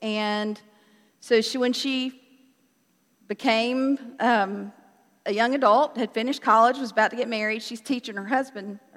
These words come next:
to be how to cook, how to do things in the kitchen. He's like, "Whoa, whoa, whoa, whoa, whoa. Why are we cutting an inch of meat off of this?" And she's like, "I don't know, because that's how you're supposed to do it before you put it in the pan." And he's like, "No, no, no, no, no. I need a reason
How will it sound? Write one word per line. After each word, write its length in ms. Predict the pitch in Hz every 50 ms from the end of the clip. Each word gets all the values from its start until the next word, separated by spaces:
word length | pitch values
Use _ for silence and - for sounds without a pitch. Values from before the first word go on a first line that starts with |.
| - -
to 100 | - 233
be 240 | 220 277 339 196 196
how 160 | 233 247 240
to 80 | 208 175
cook, 360 | - - 208 190 185 226 - - - - _ _ _ _ _ _
how 240 | - 220 220 220 220
to 220 | 220 - - 220
do 160 | 240 240 233
things 340 | 226 - 208 196 196 202 -
in 60 | 202
the 80 | 202 202
kitchen. 320 | - 240 220 220 - 208
He's 180 | 208 196 196 196
like, 140 | 170 113 -
"Whoa, 80 | 202
whoa, 120 | 196 214 214
whoa, 140 | 214 214
whoa, 120 | 208 202 196
whoa. 240 | 190 180 160 - - - _ _ _ _ _ _ _ _ _ _ _
Why 120 | - 233 240
are 120 | 277 311
we 120 | 285 277 269
cutting 300 | - 330 311 240 180 202
an 140 | 202 202
inch 400 | - - 233 233 233 233 - -
of 120 | 220 226 214
meat 300 | 226 226 214 208 202 -
off 240 | - 190 208 208 -
of 80 | 180 -
this?" 460 | 170 170 - - - - - - - _ _ _ _ _ _ _ _ _ _ _ _ _ _ _ _ _ _ _ _
And 80 | 208 208
she's 180 | - 226 208
like, 140 | 220 127 -
"I 120 | - 311 427
don't 160 | 494 494 392
know, 160 | 220 226 254
because 260 | 254 330 - 277 254 -
that's 180 | 262 233 -
how 100 | 302 277 262
you're 140 | 269 269
supposed 320 | 262 - - 269 240 247 -
to 60 | 226
do 120 | 214 220 220
it 100 | 214 -
before 240 | - - 208 208 190
you 100 | 196 214
put 160 | - 220 196
it 100 | 190 196
in 120 | 185 185
the 40 | 185
pan." 380 | - 247 285 208 208 190 156 160
And 100 | 180 196
he's 200 | 196 196 - -
like, 160 | 196 - -
"No, 160 | 208 233 247
no, 80 | 254 247
no, 140 | 233 226
no, 120 | 214 196 185
no. 220 | 180 160 147 135 -
I 140 | 240 269
need 160 | 302 311 320 277
a 60 | 226
reason 1000 | 202 196 214 226 254 277 277 269 262 - 208 180 165 170 170 170 180 180 180